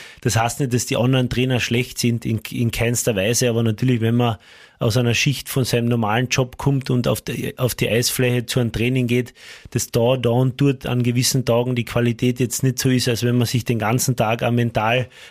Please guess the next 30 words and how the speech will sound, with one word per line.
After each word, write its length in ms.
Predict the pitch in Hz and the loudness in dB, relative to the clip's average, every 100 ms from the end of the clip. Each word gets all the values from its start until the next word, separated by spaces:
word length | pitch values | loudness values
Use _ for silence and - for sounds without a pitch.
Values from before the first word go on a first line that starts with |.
| - | -4
als 220 | 123 - | -2 -2
Profitrainer 640 | - 117 131 127 131 127 113 | 0 0 0 -2 0 0 0
darauf 240 | 110 113 | 0 0
vorbereitet, 720 | - 120 127 113 110 117 - - - - - | 0 0 0 0 0 -2 -4 -14 -20 -14 -2
das 180 | 123 120 | -2 0
ist 160 | 113 | -2
klar. 380 | - 113 113 120 - - - _ | -2 2 2 0 -6 -20 -20 _
Ähm, 340 | 117 113 117 123 | -2 0 0 -2
es 200 | 123 - | -2 -2
gilt, 340 | - 151 147 143 | 0 0 0 -2
dass 360 | 120 - - | -2 -2 -2
wir 200 | 131 139 | 0 2
es 120 | 131 - | 2 2
schaffen, 400 | 127 120 135 123 | 0 0 0 2
mehr 160 | 123 | 0
Geld 260 | 123 127 135 | 0 -2 0
aufzutreiben 680 | 135 - 151 139 131 139 131 | -2 0 -2 0 0 0 0
und 140 | 117 | 0
es 160 | 110 - | -2 0
gilt 260 | 127 123 | -2 0
auch, 120 | 123 120 | 0 0
dass 200 | 117 127 | -2 0
wir 280 | 120 117 | 0 0
noch 340 | 113 127 131 - | 0 0 0 0
mehr, 420 | 123 123 135 113 - - _ 131 | 0 2 0 -4 -14 -20 _ -2
ähm, 260 | 120 120 | 0 0
Profitrainer 640 | 120 131 139 127 127 127 127 | 0 0 -2 -2 0 0 -2
etablieren 480 | 123 120 123 139 | -2 0 0 0
in 120 | 143 123 | 0 -4
Villach. 380 | - 143 135 | -2 0 0